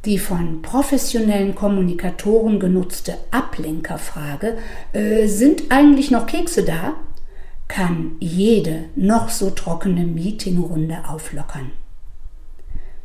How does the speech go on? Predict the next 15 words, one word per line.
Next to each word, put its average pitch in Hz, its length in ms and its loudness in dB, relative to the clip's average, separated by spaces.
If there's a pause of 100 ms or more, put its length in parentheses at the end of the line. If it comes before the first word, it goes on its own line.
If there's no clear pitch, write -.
(160)
Für - 200 -4
die 180 120 -4
kommende 294 440 6
Woche 247 220 0
hier 214 160 2
mein 190 200 2
Tipp. - 300 0 (680)
Fall 320 300 6
doch 240 160 2
mal 175 220 2
aus 160 180 -2
der 160 140 0
Rolle 160 400 0 (580)
und 185 220 -2
beobachte, 233 800 0